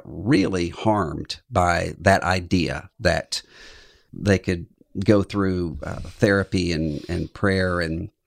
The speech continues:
completely, uh, change their, their sexual orientation. I mean, we can learn from one another and i-, in those sorts of areas, but I don't think we can demand that we, uh, give up,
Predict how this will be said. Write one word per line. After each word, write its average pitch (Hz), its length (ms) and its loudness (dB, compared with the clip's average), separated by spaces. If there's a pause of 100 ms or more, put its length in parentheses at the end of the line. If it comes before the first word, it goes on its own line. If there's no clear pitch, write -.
(160)
completely, 87 840 0
uh, 85 180 -4
change 90 580 0
their, 80 320 -6 (240)
their 95 160 -6
sexual 92 420 -2
orientation. 85 800 -2 (500)
I 135 40 4
mean, 131 240 4
we 107 160 4
can 135 220 2
learn 151 220 6
from 92 180 0
one 87 140 0
another 80 500 -6 (120)
and 92 320 2 (140)
i-, 92 180 2
in 90 200 4
those 87 240 0
sorts - 280 -4
of 78 120 -6
areas, 92 320 0
but - 140 -2
I 131 80 2
don't - 240 0
think 185 180 0
we 131 120 4
can 101 220 4
demand 90 880 0
that 92 220 0
we, 85 400 -2 (160)
uh, 92 100 -4 (140)
give 98 240 4
up, 90 280 0